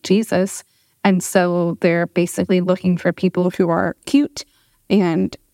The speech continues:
Christian, and that's enough. And I know firsthand many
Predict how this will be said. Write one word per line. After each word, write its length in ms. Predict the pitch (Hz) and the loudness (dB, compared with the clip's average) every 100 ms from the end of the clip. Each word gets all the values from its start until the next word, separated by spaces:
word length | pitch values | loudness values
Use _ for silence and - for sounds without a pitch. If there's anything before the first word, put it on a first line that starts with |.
| _ _ - | _ _ -4
Christian, 520 | 247 - 202 202 185 | -4 -2 -2 0 -2
and 540 | - 175 165 165 165 - _ _ - | -2 -2 -2 -2 -4 -10 _ _ -2
that's 260 | 175 - | -2 -2
enough. 420 | - 180 151 - - _ _ _ _ _ _ _ _ _ _ - _ - | -2 0 0 -6 -18 _ _ _ _ _ _ _ _ _ _ -20 _ 0
And 280 | 220 214 - | 2 2 0
I 220 | 196 233 | 0 2
know 260 | 240 233 233 | 2 2 -2
firsthand 720 | - 220 - - 220 196 185 | -2 -2 -2 0 2 2 0
many 480 | 190 185 196 196 | 2 2 2 0